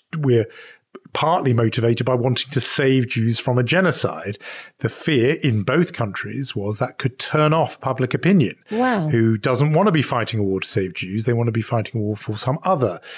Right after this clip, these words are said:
Speaker 1: their own reasons, not for these reasons. You know, there's, there's a story where the report, the Verba Wetzel report, is passed to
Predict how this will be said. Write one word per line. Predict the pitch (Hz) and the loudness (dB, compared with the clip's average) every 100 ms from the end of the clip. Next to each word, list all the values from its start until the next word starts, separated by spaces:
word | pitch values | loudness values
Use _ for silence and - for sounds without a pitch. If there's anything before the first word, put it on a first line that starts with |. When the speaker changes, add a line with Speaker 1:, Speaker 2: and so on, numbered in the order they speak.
| - - | -10 0
Speaker 1:
their | 120 | 2
own | 190 196 147 | 4 6 6
reasons, | 113 95 87 80 82 | 4 0 -6 -10 -4
not | 123 123 - | -4 -4 -4
for | 110 | -4
these | 104 117 104 92 | -4 -4 -4 -8
reasons. | 90 92 87 - - - - | -12 -14 -16 -18 -20 -20 -6
You | 123 | -4
know, | 104 120 | -2 -2
there's, | 127 117 - - - - | 2 0 -2 -12 -18 -4
there's | 131 | 0
a | 120 | 0
story | - 165 151 139 127 | 0 2 4 4 4
where | 123 120 117 - - - _ _ - | 4 4 2 -2 -20 -20 _ _ -4
the | 135 | 0
report, | 123 127 - - 208 113 131 - | 2 0 -2 2 4 4 2 0
the | 120 | -2
Verba | 101 123 135 131 | 2 2 2 2
Wetzel | 135 - | -2 -4
report, | 131 - 127 135 | -4 0 0 0
is | - | -6
passed | - 156 147 135 - | -4 0 0 0 0
to | 135 139 | 2 2